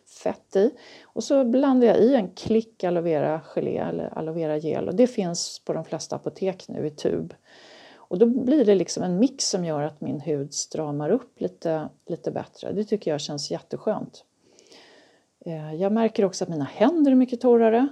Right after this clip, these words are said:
och då använder jag en, eh, handkräm med chiasmör. Det tycker jag fungerar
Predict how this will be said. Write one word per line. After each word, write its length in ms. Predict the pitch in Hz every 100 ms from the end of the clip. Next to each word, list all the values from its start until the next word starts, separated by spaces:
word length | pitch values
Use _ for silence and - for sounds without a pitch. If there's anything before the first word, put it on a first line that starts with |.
| -
och 100 | 208
då 100 | 175
använder 440 | 175 165 170 170
jag 280 | 170 160 160 - _
en, 340 | - 160 156 156
eh, 240 | 151 151 156 - _ -
handkräm 560 | - 214 147 - 160
med 160 | 151 156
chiasmör. 720 | - 240 175 156 - 226 -
Det 100 | 165
tycker 280 | - - -
jag 80 | -
fungerar 420 | 160 151 143 135